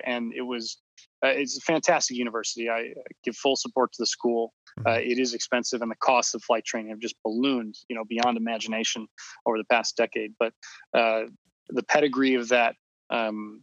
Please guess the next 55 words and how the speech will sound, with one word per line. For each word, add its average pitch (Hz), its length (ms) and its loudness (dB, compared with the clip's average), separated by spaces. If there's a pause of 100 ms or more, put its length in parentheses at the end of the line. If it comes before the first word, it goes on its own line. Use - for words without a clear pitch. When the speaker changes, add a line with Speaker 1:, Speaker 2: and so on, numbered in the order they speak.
(120)
Speaker 1:
without 120 380 2
sounding 120 320 2
conceited, 113 340 -2
the 110 80 -14
pedigree 156 400 4
of 123 120 0
that 123 200 6 (120)
diploma, 120 440 2 (460)
it - 200 -6
ki-, 147 240 4
it 147 80 0
means 147 240 4
something. 113 260 -2
There's 110 140 -2
so 151 100 4
many 139 160 4
pilots 120 340 4
that - 120 -6
come 123 180 0
out 117 100 4
of 113 60 -2
that 113 160 -2
university. 113 640 -4 (240)
Speaker 2:
Yeah. 110 160 -6
Speaker 1:
Um, 107 360 -2 (240)
I - 60 6
try 151 160 4
and 143 80 2
be, 131 80 2
and 120 160 0
so, - 140 4
I 160 140 4
mean, 160 160 4
I'm 156 180 4
just 151 160 2
another 139 260 4
pilot. 117 420 0
You 131 180 2
can 120 200 0
get 165 100 4
your 151 100 0
pilot's 139 320 4
li-, 131 160 4 (180)
license 127 400 2
anywhere, 165 380 2 (420)
but 123 100 6
I'm, 117 280 0
I'm 131 180 2
very 127 220 4
glad 113 240 0
that 113 100 0
I 110 60 -2
went 123 240 -10
there. 123 120 -6 (360)
Speaker 2:
Yeah, 120 220 -2